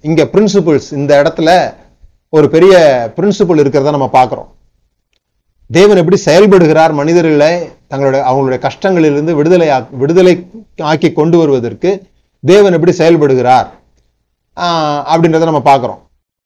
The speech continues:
நம்ம டெய்லி போஸ்டர்ஸ்ல நான் போட்டுட்டு இருக்கிறேன். அதுல ரெண்டு விஷயம் நான் பார்க்கிறேன். ஒண்ணு, தங்களுடைய எல்லா பிரச்சனைகளும் ஜெபம் பண்ணா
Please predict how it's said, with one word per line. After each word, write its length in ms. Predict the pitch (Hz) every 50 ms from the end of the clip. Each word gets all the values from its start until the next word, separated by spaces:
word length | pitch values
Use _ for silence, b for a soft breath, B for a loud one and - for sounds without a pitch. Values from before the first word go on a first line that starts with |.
| _ _ _ _ _ _ _
நம்ம 240 | - 143 139 135 135 135 135 131 127 127 127 127 127 131 - - - 120
டெய்லி 240 | 135 156 165 170
போஸ்டர்ஸ்ல 560 | 147 - 156 160 160 - 165 156 127 131 143 139
நான் 140 | 131 127
போட்டுட்டு 280 | 113 143 151 147 143 117
இருக்கிறேன். 420 | 120 127 117 117 123 151 175 175 _ _ _ _ _ _ _ _ _ _ _ _ _ _ _ _ _ _ _ _ _ _ -
அதுல 320 | - 165 170 170 160 151
ரெண்டு 260 | 143 151 170 196 196
விஷயம் 260 | 202 185 151 214 226 208
நான் 120 | 185 151
பார்க்கிறேன். 320 | - 165 170 156 151 127
ஒண்ணு, 540 | 120 131 151 185 208 202 180 156 139 123 120 - _ _ _ _ _ _ _ _ _ _ - -
தங்களுடைய 380 | - - 156 156 143 135 120 127
எல்லா 320 | 147 165 185 196 226 233
பிரச்சனைகளும் 540 | 214 240 220 208 - 202 208 214 220 226 202
ஜெபம் 280 | 147 156 170 202 208 202
பண்ணா 320 | 196 190 190 196 190 196